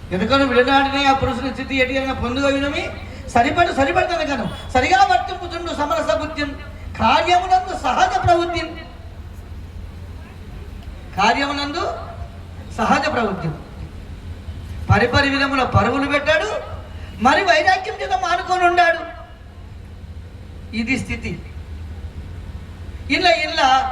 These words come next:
ఎంతవరకు ఏ కోవలో మనం ఉన్నామో, ఎంతవరకు మనకు ఉన్నామో, మనకు మనమే, మందికి చెప్పుకోవాల్సిన అవసరం లేదు వేదాంతం. మనం చెప్పుకోవాలి ముందు,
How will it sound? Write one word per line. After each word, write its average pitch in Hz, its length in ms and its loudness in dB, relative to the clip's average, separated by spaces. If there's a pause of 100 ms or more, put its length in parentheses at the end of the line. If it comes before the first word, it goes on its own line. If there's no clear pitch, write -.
(420)
ఎంతవరకు 320 760 2
ఏ 294 180 4
కోవలో 302 360 0
మనం 277 240 -4
ఉన్నామో, 277 380 -2
ఎంతవరకు 269 420 -2
మనకు 254 220 -6
ఉన్నామో, 247 280 -4 (100)
మనకు 240 300 -2
మనమే, 226 640 -2 (200)
మందికి 285 500 -2
చెప్పుకోవాల్సిన 277 400 -2
అవసరం 240 300 0
లేదు 240 180 2
వేదాంతం. 220 440 -2
మనం 240 260 -2
చెప్పుకోవాలి 240 380 2
ముందు, 190 360 -6